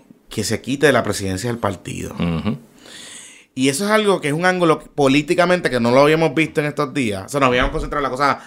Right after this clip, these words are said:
Speaker 2: Ujú.
Speaker 1: de, de,
Speaker 2: La
Speaker 1: de
Speaker 2: reelección,
Speaker 1: la
Speaker 2: la
Speaker 1: gobernación,
Speaker 2: gobernación,
Speaker 1: qué
Speaker 2: sí.
Speaker 1: sé yo. Pero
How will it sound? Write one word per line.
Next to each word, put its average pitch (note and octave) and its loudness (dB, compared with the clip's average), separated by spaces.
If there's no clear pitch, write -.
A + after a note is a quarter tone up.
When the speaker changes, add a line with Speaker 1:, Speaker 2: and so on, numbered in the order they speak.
Speaker 2:
Ujú. A2+ -8
Speaker 1:
de, C#3+ 0
de, C3 2
Speaker 2:
La G2+ -6
Speaker 1:
de A#2+ -8
Speaker 2:
reelección, D3 0
Speaker 1:
la D#3 0
Speaker 2:
la B2 -6
Speaker 1:
gobernación, G#2 -2
Speaker 2:
gobernación, E3 0
Speaker 1:
qué B2 -2
Speaker 2:
sí. G#2+ -6
Speaker 1:
sé A#2 -6
yo. F#2 -10
Pero D#3 2